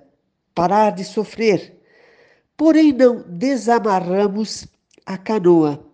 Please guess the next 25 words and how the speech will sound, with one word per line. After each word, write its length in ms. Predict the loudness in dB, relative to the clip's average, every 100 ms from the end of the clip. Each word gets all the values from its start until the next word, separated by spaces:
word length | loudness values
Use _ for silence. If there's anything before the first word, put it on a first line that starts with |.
| _ _ _
isto 320 | -16 -12 -2
é, 380 | 0 0 -4 -20 _ _ _ -2
não 220 | 2 2
nos 300 | 2 0 -6 -10
desprendemos 1400 | -4 -4 -4 -4 -2 -4 -4 -2 0 -2 -6 -12 -16 -20 _
daquilo 760 | -4 -4 -4 -8 -2 0 0
que 260 | -4 -10 -8
nos 360 | -6 -6 -8
paralisa 1000 | -14 -8 -2 0 0 0 -2 -4 -10 -12 -14 _ _ _ _ -10
e 100 | -4
não 240 | 0 0
soltamos 920 | 0 -4 -6 -4 -2 0 -2 -6 -8 -12
aquilo 640 | -12 -10 -6 -4 -4 -6
que 200 | -8 -8
já 320 | -2 0 0
terminou. 800 | -2 -4 -4 -6 -6 -6 -8 -18 _ _ -20 -20 -20 -20 -20 _ _
Por 140 | -2
isso, 280 | -2 -4 -8
pense 440 | -2 -2 -2 -4
nisso 560 | -4 -2 -2 -2 -6 -8 _
e 80 | -12
desamarre 1160 | -10 -8 -6 -2 -2 0 2 2 0 -4 -10 -12
a 140 | -16
sua 680 | -12 -12 -12 -8 -6 -4 -4
canoa. 520 | -6 -8 -8 -10 -14